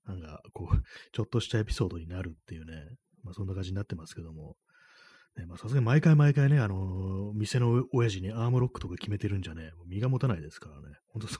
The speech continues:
の、そのうちは本当に、ね、逮捕っていうことになりますからね。もう有罪になっちゃいますからね。そうですね、今、今思ったんですけども、あれ犯罪ですよね、考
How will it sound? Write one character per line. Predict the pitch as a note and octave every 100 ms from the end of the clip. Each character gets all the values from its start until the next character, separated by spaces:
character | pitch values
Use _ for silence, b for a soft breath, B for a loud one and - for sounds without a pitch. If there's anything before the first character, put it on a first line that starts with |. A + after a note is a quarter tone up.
| -
の、 | B2+
そ | - C3
の |
う | D3
ち | D3
は | A2+
本 | C#3+
当 | C3
に、 | B2 A#2+ B B B B B -
ね、 | G#2
逮 | D3 C3
捕 | F#2
っ | -
て | F2+
い |
う | F2
こ | F#2
と | F#2+
に |
な | G2
り | B2+
ま | B2
す |
か | -
ら | D#2+
ね。 | D#2 E2 D#2+ D#2 _ b b b b b b b -
も | F2+
う |
有 | G2+ A#2
罪 | A2+ A2
に | G#2+
な | G#2+
っ |
ち | -
ゃ | D2+
い |
ま | -
す |
か | -
ら | D#2
ね。 | D#2+ D#2+ - C#2+ _ D#3 _ _ _ _ _ _ _ _ _ _ _ _ _ _ _ _ _ _ _ b b b b b _
そ | - D3+
う |
で | F#2+
す | F#2
ね、 | G#2
今、 | B2+ F2
今 | B2+ E3+ E2+
思 | F2+
っ | F2+
た | -
ん | D#2+
で | E2
す | -
け |
ど | D#2+
も、 | D#2+ D#2+ C#2+ - _ _ _ _ _ _ C3+
あ | C3+
れ | A#2+
犯 | - D3+
罪 | E3+ F#3
で | F3+
す | E3
よ | C#3
ね、 |
考 | F#2+